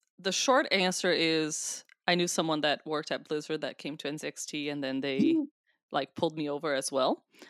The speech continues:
Speaker 1: The longer answer is I was working on BlizzCon, which was,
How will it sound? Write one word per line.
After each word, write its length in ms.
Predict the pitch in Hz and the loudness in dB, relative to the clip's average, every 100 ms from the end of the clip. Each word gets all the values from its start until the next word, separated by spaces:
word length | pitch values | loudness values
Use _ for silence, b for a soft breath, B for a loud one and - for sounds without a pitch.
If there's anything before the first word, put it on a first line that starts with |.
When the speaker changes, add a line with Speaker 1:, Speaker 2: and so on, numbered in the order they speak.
| B - | B -2
Speaker 1:
The 80 | |
longer 380 | 165 220 269 220 | 2 2 2 2
answer 540 | 165 151 - 151 151 247 _ _ _ _ _ _ _ - | 2 0 -4 -6 -6 -8 _ _ _ _ _ _ _ -8
is 640 | 165 160 160 - - - - | -4 -4 -6 -8 -8 -10 -2
I 100 | 175 | 2
was 160 | 165 170 | 2 2
working 280 | 170 - 196 | 2 4 4
on 200 | 180 175 | 4 4
BlizzCon, 540 | 160 165 - 160 160 | 0 0 0 0 0
which 160 | 151 - | -2 -6
was, 260 | 143 - | -6 -6